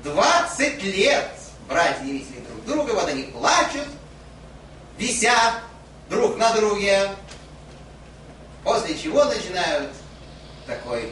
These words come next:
мягкий, вроде бы, ласковый разговор, что, мол, "Ну, давай я тебя провожу". "Ну уж ладно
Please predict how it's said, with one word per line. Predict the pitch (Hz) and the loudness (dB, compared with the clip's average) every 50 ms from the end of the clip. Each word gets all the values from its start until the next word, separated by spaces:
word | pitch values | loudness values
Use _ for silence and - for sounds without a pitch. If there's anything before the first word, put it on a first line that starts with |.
| - 123 | -10 -8
мягкий, | 131 160 190 - - - 226 - - - - - - 156 151 147 - - - 127 | -4 0 2 4 4 4 2 0 -2 -8 -12 -12 -10 -10 -10 -10 -12 -14 -12 -8
вроде | 135 139 135 117 107 107 104 | -6 -4 -4 -4 -4 -8 -10
бы, | - - - - - - - - - - - | -12 -14 -16 -16 -18 -18 -18 -18 -16 -8 -2
ласковый | - 196 220 226 226 214 - - - 175 160 147 147 | 2 4 4 6 4 2 0 -2 -6 -6 -4 -2 -2
разговор, | 139 135 - - 131 135 131 131 - 214 214 208 - - - - - - - - - - - - - | -2 -4 -4 -4 -4 -2 -2 -2 0 0 2 2 2 2 0 -4 -8 -14 -16 -18 -18 -18 -18 -16 -16
что, | - - 165 165 160 | -12 -8 -4 -4 -4
мол, | 156 156 151 156 156 151 147 143 143 143 143 - - - - - | -2 -4 -4 -4 -2 0 0 0 0 -2 -6 -10 -16 -14 -8 -4
"Ну, | 214 | -2
давай | 202 226 233 - 202 | 2 4 4 4 4
я | - | 4
тебя | - 180 180 | 2 2 2
провожу". | 175 - - 170 165 156 147 143 147 151 | 2 0 0 2 2 2 2 2 0 -2
"Ну | 160 - - 294 - | -4 0 0 0 0
уж | - - - 196 | -2 -4 -4 2
ладно | 214 240 247 247 233 220 - - - - - - - - - | 4 6 6 6 6 4 2 0 -2 -4 -8 -8 -8 -8 -8